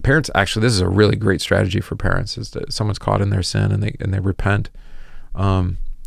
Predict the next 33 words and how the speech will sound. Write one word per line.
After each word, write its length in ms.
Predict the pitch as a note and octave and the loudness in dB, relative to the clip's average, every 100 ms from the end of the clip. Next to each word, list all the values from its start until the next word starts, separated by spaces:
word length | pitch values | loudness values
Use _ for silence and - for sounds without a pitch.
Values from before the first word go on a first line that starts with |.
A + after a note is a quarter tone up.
| - | -2
and 120 | G#2+ | 2
then 100 | A2 | 4
you 80 | A2 | 4
say, 160 | - G#2 | 4 4
"Well, 220 | G2+ A#2 | 4 4
what 140 | C#3 | 4
do 80 | D3 | 4
you 80 | C3 | 0
think 200 | - A#2+ | 2 0
the 100 | - | 0
punishment 520 | - G2 F#2 - G2+ | 0 0 0 0 -4
should 320 | - - F#2+ | -2 0 0
be?" 360 | - F#2+ - A2+ - _ _ _ _ _ - | 0 -2 -2 -8 -16 _ _ _ _ _ -6
It's 160 | - - | -6 0
doing 220 | B2 G#2+ | 2 2
the 60 | F#2 | 2
same 200 | G2+ G2 | 0 0
thing 200 | - F#2 | -2 -2
here. 220 | F2+ - _ _ _ - | -4 -8 _ _ _ -6
"What 80 | C#3 | -2
do 60 | |
you 60 | D#3 | 0
think 160 | D#3 | 0
the 80 | - | 2
punishment 440 | - G#2 G2+ A2 - | 2 0 0 -2 -6
should 200 | - - | -10 -8
be?" 240 | - A#2+ _ _ _ _ _ _ _ A#2+ | -10 -12 _ _ _ _ _ _ _ -2
Right? 160 | - | 0
And 160 | A2+ A#2 | 2 0
always, 640 | - A#2+ A2+ F2+ - - _ - | 4 6 6 4 -2 -10 _ 4
always, 400 | A2+ F#2+ G#2 - _ _ - | 6 6 2 -6 _ _ 0
children 440 | A2+ F#2+ G2 - | 2 4 0 0
will, 360 | G2 F2+ - | 0 0 -2